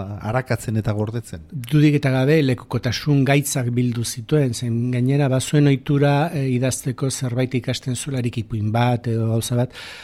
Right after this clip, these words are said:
Speaker 2: aipuntatzen zuen, eh, nork kontatua eta zer adina zuen. Ta, claro,
Speaker 1: Mhm.
Speaker 2: aurkitzen duzu, mila bederatzizero eta berrogeiko hamarkadan, ba, laurogei urteko jendea elkarrizketatu zuela, eta hoiek, eh, eh,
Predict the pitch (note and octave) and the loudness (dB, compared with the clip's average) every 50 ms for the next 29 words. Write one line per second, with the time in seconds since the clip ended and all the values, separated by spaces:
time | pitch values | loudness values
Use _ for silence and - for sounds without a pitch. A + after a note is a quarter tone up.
0 | - - - - - B2+ - - A#2+ A2+ C3 A2+ - C3+ B2 A#2+ - - B2 A#2+ | -20 -20 -14 -6 -6 -4 0 0 0 0 0 0 0 -2 -2 -2 -2 -4 -2 -2
1 | A#2 A#2 A#2 A#2 A#2 A#2 A#2 - - - - D3+ C#3+ C#3+ D3+ D3+ D3 - - - | -2 -2 -2 -2 -4 -4 -6 -6 -10 -6 -2 2 4 4 4 4 2 0 -6 -10
2 | - - C#3 B2+ A#2+ A#2+ C#3 C3+ - - D3+ D3 D3 - C3+ A#2 - - - D3+ | -4 0 2 2 4 4 2 0 0 2 0 0 2 0 -4 -4 -4 -2 0 0
3 | D3 C#3+ B2+ A#2+ C3+ C#3 C#3 D3 C#3+ C3+ - - - A2 G2+ G2 G2 G2+ - - | 2 2 2 2 2 4 4 4 2 0 -2 -4 -6 -6 -4 -6 -8 -10 -12 -12
4 | G#2 G2 - - C#3 C3 A#2+ A2 A#2 G2 - C#3 B2 - - C#3 C3+ B2+ C3 B2 | -12 -10 -6 -4 -2 -2 0 -2 -2 -2 -2 -4 -4 0 2 2 4 4 2 2
5 | - - C#3 D3+ E3+ - - - - - _ _ _ _ _ _ _ - - - | 4 4 4 4 2 -2 -14 -20 -20 -20 _ _ _ _ _ _ _ -12 -6 -2
6 | A2+ A#2+ A#2+ A#2+ A#2 A#2 A#2 A2+ A#2 G#2+ - - - A#2 A#2 A#2 A#2 A#2 A2+ A2 | 0 2 2 2 2 2 0 0 -2 -4 -4 -6 -4 -2 -2 -2 -2 -2 -2 -4
7 | A2 G#2+ A2+ A2 A2+ B2+ B2 B2 - B2+ A#2+ B2 B2+ B2 B2 - C#3 B2+ B2+ B2+ | -4 -4 -4 -2 0 0 -2 0 0 0 0 2 0 0 0 2 2 2 4 2
8 | C3 C3 C3 - - - - - - - - - _ - D3 A#2+ A2+ A#2 A#2+ B2 | 2 0 -2 -4 -12 -16 -16 -16 -18 -18 -18 -20 _ -6 -2 -2 0 0 0 2
9 | B2 C3 C#3+ D3+ C#3+ C3+ C3 B2+ B2 - - D3 - - D3+ C#3 C#3 C#3 C#3 C3+ | 4 4 6 6 6 4 4 2 0 0 -2 -2 0 2 2 2 4 2 2 2
10 | C3+ C3+ C#3 C#3 C3+ C3+ C3+ C3+ C3+ C3+ C3 B2+ B2 C3+ C#3 C#3 C3+ B2+ A#2+ A#2 | 2 2 2 2 2 2 0 0 0 0 -2 0 2 2 4 4 4 2 2 0
11 | A#2 A#2 A2+ A#2 A2+ - - A#2 A#2 B2 - - - B2 G#2+ - B2+ - - C3+ | -2 -2 -2 -2 -2 -2 -4 -4 -4 -4 -6 -4 -6 -6 -4 -4 -6 -4 -4 -6
12 | B2 - - - C#3 C#3+ C#3 C#3 C3+ C#3 F#3+ - - C#3 B2 A#2 - B2 A#2 A2+ | -4 -4 0 2 4 4 4 2 0 0 -2 -4 -4 -4 -4 -4 -2 -4 -4 -2
13 | A#2 A2+ A#2+ B2+ C3+ C3+ - C#3 B2+ B2 A#2+ A#2 A#2 C3 C#3+ B2+ A#2+ A#2+ A#2 A#2+ | -2 -2 -2 -2 -4 -6 -6 -6 -4 -2 -2 -2 -4 -4 -6 -6 -6 -6 -6 -8
14 | D3 E3 | -10 -10